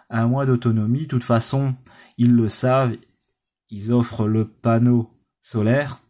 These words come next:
Donc, le panneau solaire qui, normalement, euh, si on l'oriente bien,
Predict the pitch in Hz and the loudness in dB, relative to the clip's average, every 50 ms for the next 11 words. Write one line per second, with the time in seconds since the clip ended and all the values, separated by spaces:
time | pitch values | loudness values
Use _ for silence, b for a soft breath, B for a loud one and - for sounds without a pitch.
0 | _ _ _ _ _ - 95 85 - 110 101 - - 120 113 113 120 117 117 - | _ _ _ _ _ -20 -18 -14 -12 -12 -12 -10 -6 -4 -2 0 2 2 0 0
1 | - 104 95 98 113 120 120 117 - b b b b b b - - - 98 95 | -4 -6 -4 -2 -2 -2 -2 -2 -6 b b b b b b -14 -10 -6 -4 -2
2 | 107 113 107 107 104 101 92 95 98 104 113 120 120 120 120 b b b b b | -2 -2 -2 -2 -4 -4 -4 -4 -2 0 2 2 2 0 -2 b b b b b
3 | b b b b b _ _ _ 98 95 95 90 90 85 - - - - 127 123 | b b b b b _ _ _ -18 -16 -14 -14 -14 -16 -16 -14 -4 -2 0 2
4 | 117 113 113 110 104 107 107 107 104 104 98 95 95 110 120 120 117 117 107 | 2 2 2 0 0 -2 -2 -2 -2 -4 -6 -4 -2 0 2 2 2 2 0